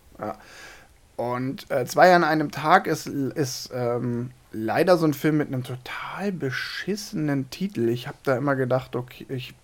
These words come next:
keine Ahnung, ich hab den, äh, tatsächlich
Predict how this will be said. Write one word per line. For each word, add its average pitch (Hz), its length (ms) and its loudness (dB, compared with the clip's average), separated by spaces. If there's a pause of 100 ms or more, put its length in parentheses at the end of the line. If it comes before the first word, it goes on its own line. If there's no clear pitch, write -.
(340)
keine 147 220 -2
Ahnung, 147 340 0 (1000)
ich 123 160 -6
hab - 100 -10
den, 127 160 -8
äh, 65 140 -10
tatsächlich 151 500 -8